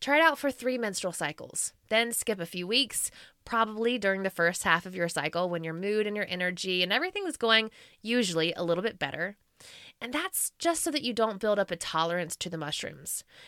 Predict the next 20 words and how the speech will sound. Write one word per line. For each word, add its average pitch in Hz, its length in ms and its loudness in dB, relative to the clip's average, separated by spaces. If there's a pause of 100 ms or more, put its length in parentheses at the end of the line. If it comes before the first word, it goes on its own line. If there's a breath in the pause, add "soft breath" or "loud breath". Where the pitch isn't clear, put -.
(100)
You're 185 120 -10
gonna 170 160 -4
give 233 260 2
yourself 277 360 0
space 240 520 2
to 208 140 -6
notice 185 360 0
how 214 680 2
the 170 120 -4
sacred 190 500 -4
plant 190 260 -6
medicine 180 380 -4
is 160 160 -8
working 220 460 -6
in 190 260 -8
your 170 140 -6
body, 214 520 2
in 180 140 -8
your 160 120 -10
life, 202 560 -2